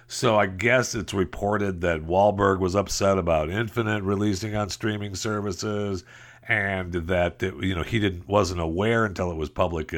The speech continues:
publicly announced. I mean, they've gotta realize, right? I mean, that's gotta be part of their deals. I'm not really sure what's going on there. So I'll be, it's really gonna be fascinating to see what comes out of this lawsuit and how these contracts are written.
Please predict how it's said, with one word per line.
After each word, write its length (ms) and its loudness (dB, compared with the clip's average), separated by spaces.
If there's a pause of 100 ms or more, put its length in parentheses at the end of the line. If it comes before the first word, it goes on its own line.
(220)
publicly 480 0
announced. 680 -2 (360)
I 180 0
mean, 540 -2
they've 220 0
gotta 260 2
realize, 720 -2
right? 140 0
I 40 0
mean, 120 -4
that's 160 -2
gotta 280 2
be 140 4
part 240 0
of 80 -2
their 140 -2
deals. 520 -6 (300)
I'm 160 0
not 260 2
really 220 -2
sure 380 -4
what's 240 -6
going 360 -6
on 280 -6
there. 340 -6 (300)
So 340 0
I'll 140 0
be, 260 0
it's 260 -8
really 280 0
gonna 160 -4
be 100 -2
fascinating 520 -4
to 100 -8
see 240 -6
what 340 -8
comes 400 -4
out 360 2 (260)
of 160 -6
this 180 -4
lawsuit 520 -4
and 120 -10
how 240 -4
these 220 -4
contracts 720 0
are 100 -6
written. 480 -6